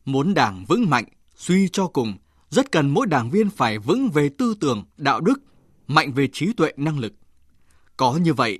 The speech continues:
mới thực sự là những chiến sĩ cách mạng trong đội tiên phong của giai cấp công nhân, nhân dân lao động và dân tộc Việt Nam, mới thực sự dám nghĩ, dám làm,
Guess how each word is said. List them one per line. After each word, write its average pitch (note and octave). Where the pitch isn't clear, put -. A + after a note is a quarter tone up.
mới D3+
thực D#3+
sự E3+
là B2+
những G3
chiến D3+
sĩ G#3+
cách C4+
mạng C#3
trong D3+
đội C#3
tiên G#3
phong G#3
của A2
giai D#3
cấp A#3+
công D#3
nhân, D3
nhân G3
dân G#3
lao G#3
động D3
và A2+
dân D#3
tộc A2+
Việt G#2+
Nam, C3+
mới C#3+
thực -
sự E3
dám D#3+
nghĩ, C4
dám G#3
làm, A#2+